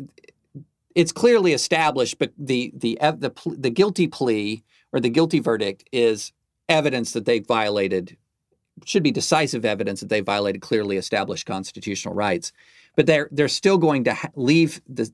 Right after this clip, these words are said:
the defense will still try to present this array of, of defenses that, you know, we've laid out here, which illustrates, in my view, how difficult it is, how truly difficult it is to gain a,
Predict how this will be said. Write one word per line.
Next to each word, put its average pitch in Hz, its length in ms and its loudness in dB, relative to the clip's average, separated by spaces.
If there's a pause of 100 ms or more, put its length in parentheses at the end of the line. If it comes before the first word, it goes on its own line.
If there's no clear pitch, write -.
the - 80 -8
defense 196 340 0
will 117 80 0
still 160 600 2 (400)
try 147 360 2
to 127 80 -2
present 135 420 -2
this 110 200 -2
array 117 300 4
of, 104 280 -2 (100)
of 101 560 0
defenses 123 600 0
that, 104 240 -2 (140)
you 123 100 -2
know, 98 220 -4 (200)
we've 117 200 2
laid 110 220 2
out 95 220 0
here, 110 520 0 (600)
which 160 260 0
illustrates, 175 680 2
in 120 100 0
my 156 220 2
view, 147 220 0
how 185 540 0 (400)
difficult 185 680 -2
it 135 180 -2
is, 165 680 0
how 156 140 -2
truly 233 420 0
difficult 160 560 0
it 113 100 -4
is 147 380 2 (560)
to 170 140 2
gain 185 680 0
a, 131 240 0